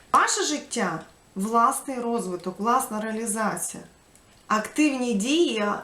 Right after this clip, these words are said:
той проєкт, починання, бізнес-проєкт. Те, в чому ви бажаєте реалізуватися або ж забажаєте. А для цього, щоб зрозуміти, гармонія, медитації, спокій, баланс внутрішній.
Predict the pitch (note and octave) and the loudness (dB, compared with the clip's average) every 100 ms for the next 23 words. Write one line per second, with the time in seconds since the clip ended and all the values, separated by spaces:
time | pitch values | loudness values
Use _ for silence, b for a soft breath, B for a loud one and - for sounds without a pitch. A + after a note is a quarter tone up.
0 | - _ _ - D#4 D#4+ - C#4+ C4 G#3 | -10 _ _ 0 2 2 4 4 4 4
1 | G3 F#3+ - - C#4 C#4 - D4+ A#3+ A3+ | 2 0 -4 -10 -6 -2 0 0 0 2
2 | G#3 F#3 F#3 F#3 E3+ E3 B3 G#3 F#3 G3 | 2 2 2 0 -2 -6 -4 -2 -2 -2
3 | - F#3 F#3 F3+ E3 D#3+ - - _ _ | -2 -2 -2 -2 -6 -10 -18 -20 _ _
4 | - C#4 - - E4+ G4 E4+ G#3+ F#3+ B3 | 2 2 2 2 4 4 4 0 0 0
5 | A3 G#3 G#3+ A#3 G#3 G#3+ G3+ G3+ F#3 G3 | 0 -2 2 0 0 -4 -4 -2 -2 0
6 | F3+ - - - G3 B3 A#3 C4 A#3 C4 | 0 -2 -4 -2 0 2 2 2 4 2
7 | A3+ A#3 F3+ E3+ - G3 - - B B | 2 2 2 -2 -8 -12 -12 -18 B B
8 | B - G#3 C#4 D4+ E4+ D#4 - D4+ B3 | B 0 4 4 2 0 -2 -2 -2 -2
9 | A3 C#4 G#3 B3 C4 D#4 G#4+ A#4 A3+ E3 | 0 0 0 0 2 2 2 -2 -4 -4
10 | - - - E3 A#3+ A#3+ G3+ F3+ D#3+ F3+ | -6 -16 -10 -2 0 2 0 0 -2 -6
11 | G#3+ - - A3+ G3+ A#3 A#3 E3+ D#3+ - | -8 -10 -6 -2 0 -2 -2 -4 -2 -4
12 | A3 A#3 C#4+ B B - - - A3 F#3 | -4 -8 -12 B B -4 -2 0 -2 -4
13 | - G#3 A3+ A3 F3+ F3 - G3 G3+ G#3 | -4 -2 0 0 -2 -4 -4 0 0 0
14 | - G3 - F3 D#3+ | -4 -6 -4 -4 -8